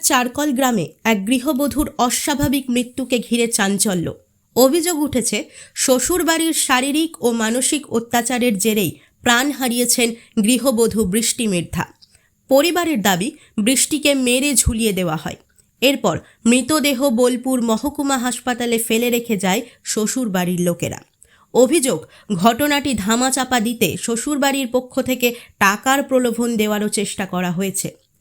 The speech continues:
মৃতা বৃষ্টি মির্ধার বাড়ি ভেদিয়ার জয়কৃষ্ণপুরে। প্রায় তিন বছর আগে এক দেখাতেই তার বিয়ে হয় চারকল গ্রামের বুদ্ধদেব থান্ডারের সঙ্গে। প্রথম দিকে সংসার মোটামুটি চললেও কিছুদিনের মধ্যেই শুরু হয়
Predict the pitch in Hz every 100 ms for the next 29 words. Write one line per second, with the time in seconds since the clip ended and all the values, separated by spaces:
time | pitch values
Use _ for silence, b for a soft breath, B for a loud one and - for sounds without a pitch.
0 | B B B B - 262 294 370 349 285
1 | 269 320 330 320 254 311 233 220 220 247
2 | 202 208 214 214 185 208 190 196 185 -
3 | 160 160 151 - _ _ - 214 220 233
4 | 233 220 220 233 214 202 185 b b 214
5 | 226 214 214 214 247 233 277 269 208 175
6 | 196 202 208 233 233 B - 247 226 226
7 | 285 285 262 247 240 233 - 202 247 202
8 | 247 247 233 - 196 185 170 175 - 160
9 | 165 - _ b b b - 262 269 339
10 | 349 330 - 247 - 254 254 311 294 254
11 | 233 240 240 247 247 226 202 208 160 151
12 | B B 262 262 330 285 294 294 262 233
13 | 202 269 254 - 233 240 220